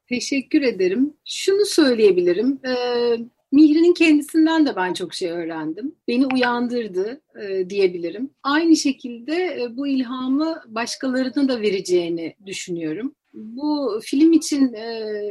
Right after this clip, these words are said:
işte çeşitli platformlara başvururken,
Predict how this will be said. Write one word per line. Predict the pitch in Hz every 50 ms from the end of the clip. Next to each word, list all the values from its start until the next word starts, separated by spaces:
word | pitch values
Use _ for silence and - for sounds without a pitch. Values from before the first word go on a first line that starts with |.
| 185 -
işte | 214 - - - 269 262
çeşitli | - - 254 226 - 262 - _ - - -
platformlara | - 277 262 262 262 - - 269 254 254 254 262 262 262 247 220
başvururken, | 233 240 240 - - - 277 277 381 440 392 - - 254 240 262 320 -